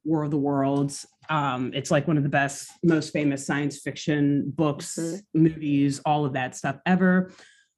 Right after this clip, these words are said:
Speaker 1: So let's talk about this radio <laughs> broadcast
Speaker 2: Yes.
Speaker 1: for a minute before we talk about Hey Arnold.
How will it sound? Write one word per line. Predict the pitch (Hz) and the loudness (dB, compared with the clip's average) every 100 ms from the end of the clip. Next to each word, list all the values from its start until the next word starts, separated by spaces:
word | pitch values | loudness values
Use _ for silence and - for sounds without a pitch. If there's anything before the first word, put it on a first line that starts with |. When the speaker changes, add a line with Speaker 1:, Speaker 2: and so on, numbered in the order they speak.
| _ | _
Speaker 1:
So | 226 | 0
let's | 220 247 | 2 0
talk | - 233 220 | 2 2 4
about | 185 185 165 - | 6 6 4 0
this | 170 160 | -4 -2
radio | 151 143 147 | -2 0 0
<laughs> | |
broadcast | 139 151 - 180 190 156 151 190 | 0 0 -2 0 2 2 2 2
Speaker 2:
Yes. | 185 185 | 2 4
Speaker 1:
for | 165 147 156 156 - - - | 2 2 2 0 -4 -6 2
a | 196 | 8
minute | 190 165 165 170 | 8 8 6 2
before | 180 214 175 | 2 4 6
we | 190 | 6
talk | 202 165 147 - | 4 0 0 -4
about | 147 147 139 139 143 - _ | -8 -4 -2 -2 -4 -6 _
Hey | 170 170 143 | -4 0 0
Arnold. | 131 160 208 190 165 - | 2 8 10 10 6 0